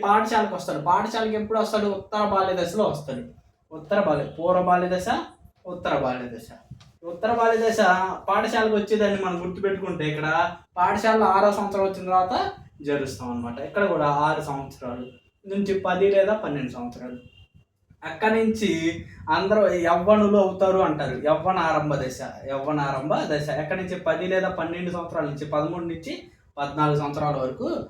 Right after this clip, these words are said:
ఈ యవ్వనారంభ దశ అయితే ఉంటుంది. నెక్స్ట్ యవ్వనారంభ దశ నుంచి కౌమార దశ,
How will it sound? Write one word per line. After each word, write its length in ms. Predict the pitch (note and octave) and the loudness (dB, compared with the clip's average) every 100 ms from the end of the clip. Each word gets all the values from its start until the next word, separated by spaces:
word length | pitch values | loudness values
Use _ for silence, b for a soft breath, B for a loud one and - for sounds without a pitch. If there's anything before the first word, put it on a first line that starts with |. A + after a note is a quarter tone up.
| B B | B B
ఈ 80 | D#3 E3 | -6 -2
యవ్వనారంభ 580 | D#3 D3 E3+ D#3+ D#3 D3 | -2 0 0 0 0 0
దశ 220 | C#3 C#3 | 0 -2
అయితే 280 | D3 C3+ G#3 G3+ - - | -4 -4 -2 -2 -4 -12
ఉంటుంది. 420 | C#3+ C#3 B2 A#2+ - - B B | -12 -10 -6 -6 -8 -12 B B
నెక్స్ట్ 280 | F#3+ G3+ A#3 | -4 -2 4
యవ్వనారంభ 640 | F#3 F3+ G3 A3+ A3+ A3+ | 6 6 4 4 4 4
దశ 200 | A3+ A3 G#3+ | 2 2 2
నుంచి 260 | G#3 A3+ B3 | 0 0 2
కౌమార 440 | F#3+ F#3 F#3 F#3 D#3+ | 4 4 4 2 2
దశ, 260 | C3+ - | -2 -6